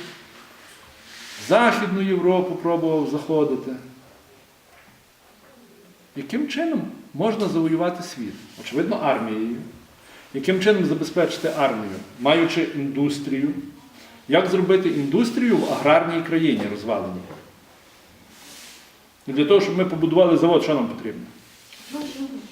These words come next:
Speaker 1: Гроші. Щоб купити станки, щоб... Правда? Де взяти гроші в аграрній країні?
Speaker 2: Ну,
Speaker 1: А
Speaker 2: не.
Speaker 1: відібрати в селян зерно, яке продати за кордон, і за ці гроші купити станки.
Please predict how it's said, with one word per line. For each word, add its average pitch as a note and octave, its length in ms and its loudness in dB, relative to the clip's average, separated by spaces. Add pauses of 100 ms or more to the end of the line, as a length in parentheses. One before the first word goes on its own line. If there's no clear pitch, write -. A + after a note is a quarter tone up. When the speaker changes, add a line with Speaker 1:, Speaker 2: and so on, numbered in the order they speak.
(180)
Speaker 1:
Гроші. C3 260 0 (680)
Щоб C#3 260 -4
купити D#3 380 -2
станки, B2 520 -2
щоб... - 160 -6 (520)
Правда? G#3 320 4 (680)
Де F#3 240 2
взяти G3 300 4
гроші F#3 300 2
в E3+ 60 2
аграрній D3+ 420 2
країні? D3 380 -2 (2000)
Speaker 2:
Ну, B3 160 -10
Speaker 1:
А A#3 60 -2
Speaker 2:
не. A#3+ 140 -2
Speaker 1:
відібрати C#4 600 -2 (100)
в - 20 -12
селян A#2+ 520 -4 (100)
зерно, A#2 280 -4
яке A#2+ 240 -6
продати A#2+ 580 -6
за G2+ 120 -12
кордон, C#3+ 500 -4 (320)
і B2 40 -8
за A#2 140 -6
ці B2 160 -6
гроші F3 380 -2 (240)
купити A#2+ 320 -8
станки. A2+ 440 -10